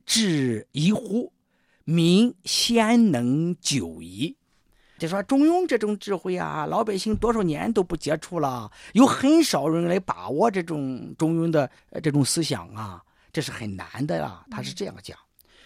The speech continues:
Speaker 1: 呃，你比如说老夫子在谈论《观剧》这个诗的时候啊，他也其实用中庸的思想来看。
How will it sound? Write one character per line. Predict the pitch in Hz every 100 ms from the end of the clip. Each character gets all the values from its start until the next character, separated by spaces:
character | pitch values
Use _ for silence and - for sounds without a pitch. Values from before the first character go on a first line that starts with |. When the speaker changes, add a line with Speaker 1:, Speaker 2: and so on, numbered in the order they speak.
| _ _ _
Speaker 1:
呃， | 165 165 156 151 147
你 | 147 240
比 | -
如 | 143 156
说 | - 147 139 135 127 120 117
老 | 120 175
夫 | 175 175
子 | 131 127
在 | 123 117 113 107 104
谈 | - 113 127
论 | 147 127 107
《观 | - 170 190 240 254
剧》 | - 277 175
这 | 117
个 | 113
诗 | 104 -
的 | 110
时 | 104 104
候 | - 98
啊， | 82 - _ - _
他 | - 180 226
也 | 262 127
其 | - - -
实 | 143 131
用 | 110
中 | 107 202 269
庸 |
的 | 208
思 | -
想 | 110 92
来 | 85
看。 | - -